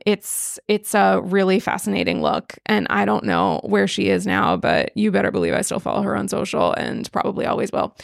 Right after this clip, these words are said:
Coming in at number two, which my phone recognizes as number three, 'cause again, what are numbers?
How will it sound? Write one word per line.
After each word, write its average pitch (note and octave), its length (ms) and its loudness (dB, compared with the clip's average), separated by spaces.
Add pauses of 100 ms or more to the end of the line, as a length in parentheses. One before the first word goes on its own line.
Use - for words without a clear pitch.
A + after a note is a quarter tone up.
(220)
Coming F#4+ 240 2
in E4 140 4
at - 80 -4
number B3 260 4
two, A#3+ 340 2
which G#3 220 0
my G3+ 160 2
phone G3+ 260 0
recognizes G3+ 760 0
as F#3 200 0
number F#3+ 300 0
three, G#3 320 0
'cause G#3 160 -6
again, G3 300 2
what G3 120 2
are G3 60 2
numbers? G#3 560 2